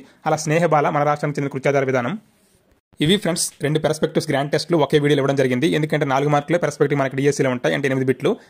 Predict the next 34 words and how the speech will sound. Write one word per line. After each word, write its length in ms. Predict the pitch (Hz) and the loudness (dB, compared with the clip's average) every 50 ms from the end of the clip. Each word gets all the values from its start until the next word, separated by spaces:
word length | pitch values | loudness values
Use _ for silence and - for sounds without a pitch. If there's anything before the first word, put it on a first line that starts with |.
| _ - | _ -2
ఇందులో 160 | 156 151 151 - | 0 0 2 2
పదహారు 240 | 143 151 147 151 151 | 2 2 2 2 0
బిట్లు 220 | 147 135 - - 165 185 | 0 -2 0 0 2 2
మొత్తం 240 | - - - 185 175 | 0 2 0 0 0
టెక్స్ట్ 220 | 165 156 151 151 | 0 -2 0 0
బుక్ని 180 | 151 156 151 139 143 | 0 0 0 0 0
కవర్ 140 | 139 143 139 | 0 2 0
చేసి 100 | 156 143 139 | 0 0 0
ఇవ్వడం 160 | 139 143 139 135 | 0 0 0 -2
జరిగింది. 280 | 127 123 123 123 160 226 - - - _ _ - | -2 -2 -2 -2 -2 -2 -4 -8 -20 _ _ -2
ఇవి 100 | 151 175 185 | 0 0 0
మీకు 100 | 175 170 | 2 0
నచ్చినట్లయితే 420 | 160 151 156 165 151 160 156 156 160 135 | 0 0 0 -2 0 0 0 0 0 0
మన 140 | 131 156 156 - | 0 -2 0 -2
ఛానల్ 180 | 160 156 151 - | -2 -2 -2 -4
సబ్స్క్రైబ్ 280 | 131 - - 151 147 - | -4 -2 0 -2 0 2
చేయండి, 200 | 151 143 139 143 139 131 | 0 0 2 2 2 2
లైక్ 160 | 127 143 143 - - | 0 -2 -2 -2 0
చేయండి, 160 | 143 139 143 | 0 2 2
మరియు 200 | 139 139 139 139 | 2 2 2 2
మీ 40 | 139 | 0
ఫ్రెండ్స్ 220 | 131 - 131 131 151 | 0 -2 -4 -2 0
అందరికీ 180 | 143 135 127 147 | -2 0 0 0
కూడా 100 | 143 - | 0 0
షేర్ 140 | 139 139 139 - | -2 -2 -2 -2
చేయండి, 200 | 131 127 147 202 277 - _ _ - 139 | -2 0 0 0 -2 -2 _ _ -4 -2
వాళ్ళకి 240 | 135 139 143 151 147 135 | -2 0 2 2 0 0
ఉపయోగపడతాయి. 480 | - 147 135 139 127 - 156 185 254 - - - _ _ - 160 | 0 -4 -4 -4 -4 -2 -4 -4 -4 -6 -12 -20 _ _ -4 -4
ఇంకా 180 | 165 160 165 196 277 - - _ _ _ - | -2 0 0 -2 -2 -4 -12 _ _ _ -4
నెక్స్ట్ 200 | 165 170 170 - 139 | -4 -4 -2 0 0
జీకే 180 | 165 170 196 185 - | 2 2 2 2 2
కరెంట్ 180 | 156 156 151 156 | 0 2 2 4
అఫైర్స్ 200 | 151 156 147 151 147 | 4 4 4 2 2
ఉంది, 100 | 147 185 | 2 2